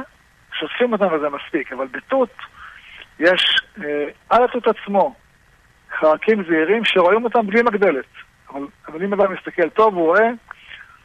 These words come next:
הם מתחבאים בתוך הנקבים שבתוך התות,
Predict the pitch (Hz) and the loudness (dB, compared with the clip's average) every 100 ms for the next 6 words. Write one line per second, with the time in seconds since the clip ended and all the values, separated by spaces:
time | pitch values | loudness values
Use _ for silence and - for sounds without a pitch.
0 | - 151 156 - - 165 214 247 208 208 | -12 -8 -8 -4 -2 -2 0 0 2 0
1 | 202 190 - 165 190 - 165 160 147 143 | 0 -2 -2 -2 -2 -2 -6 -8 -8 -6
2 | 190 240 | -4 -4